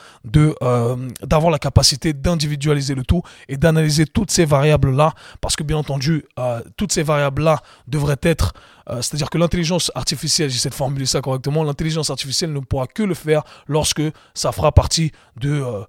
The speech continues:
du commun des mortels de penser de cette façon-là, de penser de manière complexe et pas de manière générique et simplifiée.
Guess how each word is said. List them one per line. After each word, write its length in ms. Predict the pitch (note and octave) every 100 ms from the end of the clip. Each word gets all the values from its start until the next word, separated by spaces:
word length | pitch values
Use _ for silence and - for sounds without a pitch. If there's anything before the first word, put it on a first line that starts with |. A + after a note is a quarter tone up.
| - _ -
du 140 | G#2+
commun 300 | - D#3+ E3
des 100 | D3
mortels 460 | D3 A#2+ - D#3 D3+ _
de 380 | B2 B2 F3 E3 -
penser 280 | D#3+ - E3
de 60 |
cette 220 | C3+ E3 -
façon-là, 440 | D3 - D3 A#2
de 100 | A2+
penser 480 | - D#3 - F3 D3+ - -
de 60 | C#3
manière 360 | C#3 D3 C#3 -
complexe 480 | D#3+ B2 E3 - -
et 60 |
pas 140 | C3 D3
de 80 |
manière 300 | C#3 D3 C#3
générique 480 | A2+ C3+ C#3 C3+ C3
et 40 | B2
simplifiée. 520 | B2+ - B2+ C#3+